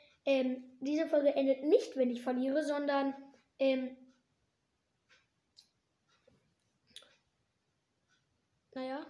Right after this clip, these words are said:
egal. Das ist so eine Art kleine Challenge, weil ich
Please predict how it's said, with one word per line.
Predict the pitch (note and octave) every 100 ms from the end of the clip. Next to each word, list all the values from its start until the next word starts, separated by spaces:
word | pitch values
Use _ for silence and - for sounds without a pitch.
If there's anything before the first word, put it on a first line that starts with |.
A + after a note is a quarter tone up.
| - _
egal. | C4 C4 D4+ - _ _ _ _ - _ _ _ _
Das | D4+ -
ist | D#4+
so | D4+
eine | C#4
Art | C#4+ C#4+
kleine | D4 C4+
Challenge, | C4 D4+ D#4+ E4
weil | C#4+
ich | C#4